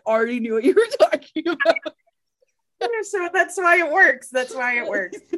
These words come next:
Speaker 1: Um, a poll about whether or not people want us to drop a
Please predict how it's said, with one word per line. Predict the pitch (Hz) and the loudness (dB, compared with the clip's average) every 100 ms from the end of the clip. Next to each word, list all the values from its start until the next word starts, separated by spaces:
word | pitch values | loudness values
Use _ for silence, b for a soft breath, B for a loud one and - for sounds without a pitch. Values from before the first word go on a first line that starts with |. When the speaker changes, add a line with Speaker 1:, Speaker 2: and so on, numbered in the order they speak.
| - - - _ b b b b - | -10 -14 -14 _ b b b b -2
Speaker 1:
Um, | 277 269 262 262 | 0 0 -2 -2
a | 285 247 | -6 -8
poll | - 330 359 359 320 | -10 -10 -8 -8 -6
about | 262 240 285 277 277 | -4 -2 -2 -2 -4
whether | 226 269 294 | -6 -6 -6
or | 285 | -6
not | 277 269 | -6 -8
people | 269 262 | -8 -6
want | 247 247 | -6 -4
us | 262 - | -6 -10
to | |
drop | 233 214 | -8 -6
a | 233 | -6